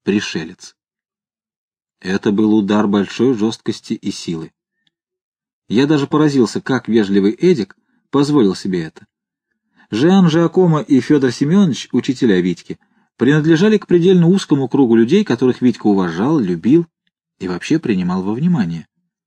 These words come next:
Грубый Корнеев, только что нахально скаливший зубы в лицо Эдику, почернел, как удавленник. Он искал слов, грубых, оскорбительных слов, и не находил их.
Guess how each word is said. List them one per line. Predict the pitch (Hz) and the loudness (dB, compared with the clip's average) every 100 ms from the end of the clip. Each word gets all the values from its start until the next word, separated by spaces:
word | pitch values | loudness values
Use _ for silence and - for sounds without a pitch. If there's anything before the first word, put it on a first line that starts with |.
| _ _ _ _ _ _ _ | _ _ _ _ _ _ _
Грубый | 95 151 175 151 | -2 2 4 2
Корнеев, | 135 127 131 127 113 - - _ | 2 0 2 2 0 -2 -20 _
только | - 185 175 | 0 0 0
что | 135 120 | -2 0
нахально | 120 120 156 139 113 | 0 0 0 0 0
скаливший | - 127 107 - 110 | -2 0 0 0 -2
зубы | 95 127 104 | 2 2 2
в | 87 | 2
лицо | 101 117 - 110 107 | 0 -2 -2 -2 2
Эдику, | 175 123 - 87 - _ _ _ - | 2 2 -2 -6 -10 _ _ _ -4
почернел, | 120 - 120 120 156 151 | -2 0 0 0 0 -2
как | - 123 - | -4 -8 -6
удавленник. | 127 92 80 82 78 - _ _ _ _ _ _ _ - | -4 -4 -6 -12 -14 -20 _ _ _ _ _ _ _ -2
Он | 131 170 | 2 2
искал | - 185 165 | 2 0 0
слов, | 175 180 123 110 | 2 2 2 0
грубых, | 110 151 156 107 95 - - | 0 4 4 2 -2 -6 -6
оскорбительных | 127 - 156 135 185 165 147 127 | -6 -2 -2 2 2 2 0 -2
слов, | - 127 101 _ _ - | 0 0 0 _ _ -2
и | 151 | 0
не | 175 | 2
находил | 165 165 127 101 90 | 0 -2 -2 -2 -2
их. | - | -10